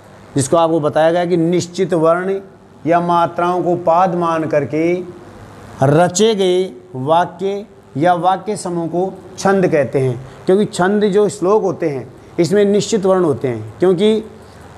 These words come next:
छंदोबद्ध श्रेणी में ही वेदों की रचना हुई है, छंदोबद्ध श्रेणी में ही पद्यांशों की रचना हुई है,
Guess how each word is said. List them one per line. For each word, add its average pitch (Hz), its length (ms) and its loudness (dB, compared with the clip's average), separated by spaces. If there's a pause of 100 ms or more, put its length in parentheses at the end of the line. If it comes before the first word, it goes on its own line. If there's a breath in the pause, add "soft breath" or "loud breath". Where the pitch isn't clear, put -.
छंदोबद्ध 196 840 2 (680)
श्रेणी 190 380 2
में 196 140 2
ही 202 360 -2 (220)
वेदों 165 400 2
की 196 60 2
रचना 185 280 -2
हुई 185 260 2
है, 190 300 -2 (320)
छंदोबद्ध 185 500 2
श्रेणी 185 380 2
में 185 120 2
ही 185 180 2 (200)
पद्यांशों 160 500 -2
की 160 60 0
रचना 156 300 -2
हुई 185 280 2
है, 185 240 -2